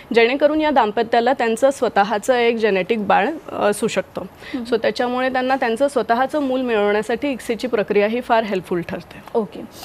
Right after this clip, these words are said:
Speaker 2: अ, सर, वारंवार अशा प्रकारची उपचार पद्धती वापरून सुद्धा गर्भधारणा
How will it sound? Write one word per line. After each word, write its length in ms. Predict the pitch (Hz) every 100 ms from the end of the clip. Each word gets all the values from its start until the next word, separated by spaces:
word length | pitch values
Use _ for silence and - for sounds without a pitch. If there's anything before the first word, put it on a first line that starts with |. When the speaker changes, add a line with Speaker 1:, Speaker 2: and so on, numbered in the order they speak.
| -
Speaker 2:
अ, 260 | 262 240 247
सर, 200 | 349 370
वारंवार 560 | 302 208 214 262 311 311
अशा 340 | - 240 269
प्रकारची 460 | 254 262 262 269 285
उपचार 420 | 226 240 269 254
पद्धती 400 | 240 202 247 269
वापरून 300 | 220 - 226
सुद्धा 280 | 233 233 240
गर्भधारणा 720 | 226 214 226 226 226 226